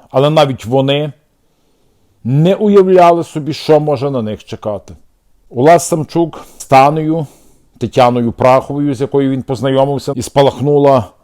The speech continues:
неймовірна любовна історія, де нічого не могли вдіяти ні він, ні вона, які боролися проти цього. От, у нього була дружина Марія Уласа.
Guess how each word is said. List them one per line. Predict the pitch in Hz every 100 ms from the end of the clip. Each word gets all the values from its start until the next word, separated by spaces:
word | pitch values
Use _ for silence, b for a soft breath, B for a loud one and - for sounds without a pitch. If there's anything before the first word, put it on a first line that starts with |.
| -
неймовірна | 120 165 170 165 175 156 156
любовна | 147 139 151 147
історія, | 139 - 147 151 170 160
де | 131
нічого | 131 117 147 135
не | 143
могли | 139 123 143
вдіяти | 113 147 156 - 143
ні | 139
він, | 147 147
ні | 135
вона, | 131 135 165
які | 160 120 127
боролися | 117 143 165 175 -
проти | 131 156 -
цього. | 113 143 127 107 - _ _ - - _ _ _
От, | 143 139 110
у |
нього | 127 123
була | 117 123
дружина | 113 113 104 160 175
Марія | 165 160 156 143 120 - - -
Уласа. | 143 139 131 117 -